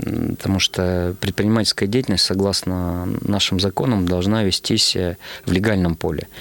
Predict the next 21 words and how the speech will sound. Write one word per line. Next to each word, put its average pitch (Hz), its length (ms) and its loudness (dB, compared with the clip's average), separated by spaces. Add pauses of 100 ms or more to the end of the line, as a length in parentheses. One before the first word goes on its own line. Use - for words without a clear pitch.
(220)
У 95 60 0
нас 98 160 2
даже 98 220 4
есть 95 140 2
статья 104 360 0
уголовная 92 640 0
за 87 400 0
незаконное, 90 880 0 (500)
э, 85 440 0
за-, 90 260 0
занятие 92 400 0
предпринимательской 92 680 -2
деятельностью. 85 480 -2
Поэтому 104 400 0
эти 113 160 -2
люди, 160 220 2
они 107 240 2
постоянно 117 440 0
находятся 98 600 -2
под, 92 480 -2 (640)
э, 82 460 0